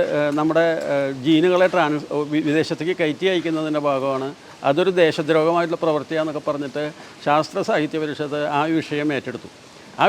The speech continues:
വിഷയത്തിൻ്റെ ഭാഗമായിട്ട് യൂണിവേഴ്സിറ്റിയിലേക്ക് ഒരു മാർച്ച് നടത്തി. ആ മാർച്ചിൽ പങ്കെടുക്കേണ്ടതായിട്ട് വന്നു. അപ്പോഴാണ് ഈ വെച്ചൂര് പശുവിനെ പറ്റി കൂടുതൽ അറിയാൻ സാധിച്ചത്. അന്ന് തൊട്ട് ഇതിനെ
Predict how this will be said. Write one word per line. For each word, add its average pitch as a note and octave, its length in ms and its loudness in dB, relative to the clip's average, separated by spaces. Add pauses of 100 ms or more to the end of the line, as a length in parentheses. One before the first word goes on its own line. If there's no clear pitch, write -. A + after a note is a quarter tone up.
വിഷയത്തിൻ്റെ F#3+ 520 0
ഭാഗമായിട്ട് E3+ 480 0 (120)
യൂണിവേഴ്സിറ്റിയിലേക്ക് D#3+ 800 -2
ഒരു F3 140 -2
മാർച്ച് C#3 360 0
നടത്തി. D3+ 260 -2 (380)
ആ E3 40 4 (140)
മാർച്ചിൽ F#3 400 2 (260)
പങ്കെടുക്കേണ്ടതായിട്ട് D#3 800 0
വന്നു. G#2+ 200 -4
അപ്പോഴാണ് F#3+ 340 2
ഈ G3 100 0
വെച്ചൂര് G3 320 -4
പശുവിനെ D#3+ 300 -4
പറ്റി D3+ 220 -6
കൂടുതൽ C#3 340 -2
അറിയാൻ C3 220 -4 (100)
സാധിച്ചത്. A2+ 380 -6 (680)
അന്ന് F3+ 220 2
തൊട്ട് G#3 220 2 (140)
ഇതിനെ F#3+ 160 2